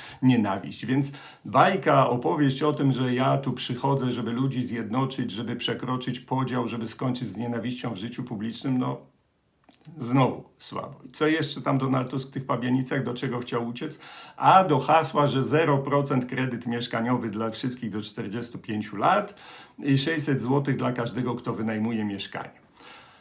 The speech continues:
Ktoś policzył, że to było prawie dwa razy więcej niż pięćset plus, na którym tyle psów Platforma wieszała, że to rozdawanie pieniędzy, które nic nie dało, bo przecież dzietność nie wzrosła i tak dalej.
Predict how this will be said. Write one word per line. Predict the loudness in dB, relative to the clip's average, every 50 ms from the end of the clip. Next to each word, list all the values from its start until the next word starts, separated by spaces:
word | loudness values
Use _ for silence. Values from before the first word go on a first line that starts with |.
| _ _ _ _ _ _ _ _ _ -16 2 6
Ktoś | 6 6 6
policzył, | 6 4 6 6 6 4 4 2 4
że | 4 4 4
to | 6 6 6 6
było | 8 6 6
prawie | 6 6 6 6 6 4
dwa | 6 6 6
razy | 6 6 6 6 4
więcej | 4 6 4 6 6 6 4
niż | 4 4 2
pięćset | 2 2 2 2 2 2 0 0
plus, | 0 2 2 2 4 4
na | 4 2
którym | 4 2 2 4 4 4
tyle | 4 4 4 4 4
psów | 0 -2 -2 2 2 2 2 0 -6 -10 -16 -8 0
Platforma | 2 2 2 2 0 0 0 2 2 2 2
wieszała, | 2 0 -2 2 2 4 4 4 4
że | 2 2 -2
to | -2 -2 -2
rozdawanie | -2 -2 -2 -2 -2 0 2 2 2 2 2
pieniędzy, | 0 -2 -2 0 0 0 0 -2 -4
które | -6 -6 -6 -4 -2 -2
nic | -2 -2 -4 -4
nie | -4 -4 0
dało, | 0 2 2 2 0
bo | -2 -4
przecież | -8 -8 -6 -6 -4 -4 -4 -4
dzietność | -4 -4 -4 -4 -2 -2 -4 -4 -4 -4 -6
nie | -6 -6 -6
wzrosła | -6 -6 -4 -4 -4 -4 -6 -6 -6
i | -6
tak | -6 -8 -8 -8
dalej. | -8 -8 -8 -6 -4 -4 -6 -6 -8